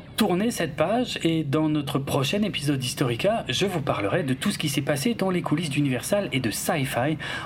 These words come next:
entre la diffusion de la mini-série Battlestar Galactica fin deux mille quatre et le démarrage de la saison un un an plus tard. Même s'il n'y a pas de suspense, vu que vous savez déjà que la série a fini par être validée,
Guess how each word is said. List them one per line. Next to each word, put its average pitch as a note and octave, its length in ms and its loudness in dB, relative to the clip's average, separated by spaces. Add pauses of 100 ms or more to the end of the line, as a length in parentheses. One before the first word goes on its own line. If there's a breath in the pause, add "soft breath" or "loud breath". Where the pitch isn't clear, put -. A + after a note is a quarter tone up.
(100)
entre G#3 320 2
la F3 100 2
diffusion D3 460 0
de B2+ 80 0
la A#2+ 80 0
mini-série D3 480 0
Battlestar C3+ 460 0
Galactica B2 480 -2
fin G#3 280 0
deux D3+ 100 0
mille G2+ 140 -2
quatre F3+ 300 0 (300 loud breath)
et A2+ 80 0
le F#2+ 80 -2
démarrage C3 520 0
de C3 80 0
la G2+ 120 -2
saison E3 340 0
un G#3+ 140 0 (120)
un B2 200 2
an F3 100 0
plus - 180 -4
tard. A#2+ 360 -2 (500 loud breath)
Même A3 300 2
s'il E3 240 0
n'y D3+ 80 2
a C#3 60 -2
pas D3 120 0
de - 60 -4
suspense, F#3+ 520 0
vu C#3 200 0
que D3 100 0
vous A#2+ 160 0
savez A#2 320 -2
déjà C#3+ 380 0
que - 100 -4
la C3 80 2
série C3+ 360 0
a F#2+ 60 -2
fini C3+ 280 0
par G#2 160 -2
être G2+ 100 -2
validée, C3 400 2